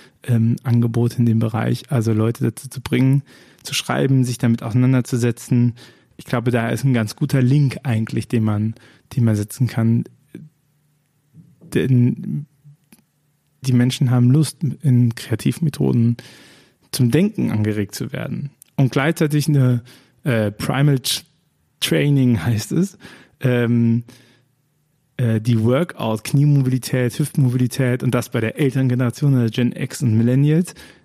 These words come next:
äh, Handy und Laptop ausschalten und, und mal wieder seinen Körper spüren und, äh, die Mobilität prägen, äh, nicht nur vorm P C sitzen.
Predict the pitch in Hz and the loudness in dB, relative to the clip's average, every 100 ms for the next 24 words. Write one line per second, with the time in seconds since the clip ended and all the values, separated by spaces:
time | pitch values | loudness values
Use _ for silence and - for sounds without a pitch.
0 | _ 123 117 110 113 117 - _ _ - | _ -2 0 0 0 -4 -8 _ _ -20
1 | 160 - - 127 143 139 127 123 139 127 | -20 -18 -6 0 2 4 2 0 -2 -2
2 | 131 - 127 135 131 135 131 - - - | -2 -2 -2 0 0 0 0 -2 -10 -8
3 | - - 151 143 - - - 117 120 135 | -8 -4 0 0 -2 -6 -2 0 0 0
4 | 123 117 117 - - 120 - 160 147 127 | 0 -2 -2 -4 -2 -4 -2 -2 0 2
5 | 117 - 120 - - 131 117 117 120 127 | 2 0 -2 -4 -6 -4 -2 -2 -4 0
6 | 127 120 123 120 143 135 - 120 127 123 | 2 4 2 0 -2 -4 -2 0 2 0
7 | - - - - _ _ _ 143 120 123 | -2 -16 -20 -20 _ _ _ -2 0 0
8 | 127 147 127 143 127 143 - 143 135 131 | 0 -2 0 0 0 -2 0 0 0 -2
9 | - - 131 127 | -2 0 4 2